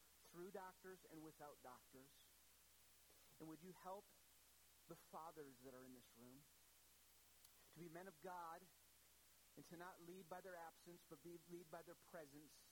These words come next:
by their presence before you, their prayerfulness with you, their love. And I pray that they would not be hypocrites as they take this meal, but they would be unworthy sinners coming in a worthy way,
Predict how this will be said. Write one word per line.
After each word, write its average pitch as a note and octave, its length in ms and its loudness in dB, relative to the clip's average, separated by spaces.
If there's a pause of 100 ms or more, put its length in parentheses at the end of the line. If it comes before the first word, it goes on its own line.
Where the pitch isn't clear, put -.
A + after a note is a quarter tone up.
(420)
by D#3 80 8
their D#3+ 120 2 (120)
presence F3+ 400 2
before D#3 360 0 (120)
you, D3+ 360 4 (120)
their D#3 240 6
prayerfulness F3 520 2 (360)
with D3+ 240 2
you, D3 400 2 (240)
their E3 160 6 (120)
love. D3+ 360 4 (160)
And D#3 120 0
I E3 80 0 (200)
pray F#3 320 2
that D3 160 -4
they E3 160 4
would E3 200 0
not E3+ 200 0
be F#3+ 200 -2
hypocrites C#3+ 600 -4
as C3 120 -4
they C#3 240 2
take D3 240 0
this D3 240 -4
meal, B2 400 0 (1500)
but D3+ 120 -2
they E3 120 2
would D#3+ 200 0
be D3+ 280 2 (1200)
unworthy F3 480 2 (160)
sinners C#3+ 400 -2 (400)
coming E3 240 0
in D3+ 80 2
a C#3+ 80 0
worthy D#3 360 0
way, C3 360 0